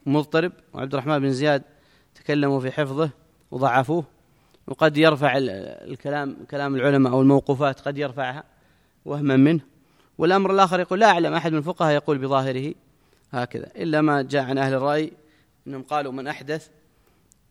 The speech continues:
في آخر الصلاة تمت صلاته". فالصواب لا، الصواب الحديث اللي بعده هو العمدة،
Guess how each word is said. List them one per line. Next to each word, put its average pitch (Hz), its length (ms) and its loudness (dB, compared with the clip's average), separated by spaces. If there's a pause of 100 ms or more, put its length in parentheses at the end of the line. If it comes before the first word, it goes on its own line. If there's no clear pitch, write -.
في 135 200 -4
آخر 135 180 -2
الصلاة 135 340 -2
تمت 135 320 -2
صلاته". 120 500 -4 (1040)
فالصواب 160 680 4
لا، 131 200 0 (260)
الصواب 170 400 4
الحديث 165 340 2
اللي 151 120 6
بعده 110 280 4
هو 170 180 0
العمدة، 127 420 4